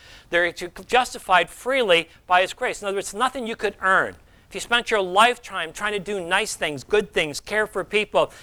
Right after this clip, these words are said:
it could never get close to being good enough to be accepted by God. And so God says, "I'm not asking you to do that. What I'm telling you is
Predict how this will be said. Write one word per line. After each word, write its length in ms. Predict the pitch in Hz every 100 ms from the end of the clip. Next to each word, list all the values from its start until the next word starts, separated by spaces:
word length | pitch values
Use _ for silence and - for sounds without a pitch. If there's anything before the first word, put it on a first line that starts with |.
| -
it 160 | 196
could 160 | - 190
never 280 | 233 262 254
get 220 | 233 -
close 640 | - 262 302 202 - - - _ _ _ _ _
to 80 | -
being 340 | 165 202 170 123
good 220 | 190 214
enough 600 | 220 208 220 170 - - _ _ _ -
to 100 | 165
be 100 | 165
accepted 480 | 156 - 175 - 165
by 140 | 160
God. 420 | 151 151 131 113 -
And 120 | 135
so 120 | -
God 240 | 143 147 139
says, 120 | 160 -
"I'm 100 | 156
not 140 | 175
asking 260 | 196 - 269
you 60 |
to 60 | 156
do 40 | 131
that. 180 | 120 113 - -
What 160 | - 156
I'm 80 | 156
telling 300 | 175 214 190
you 140 | 139
is 140 | 123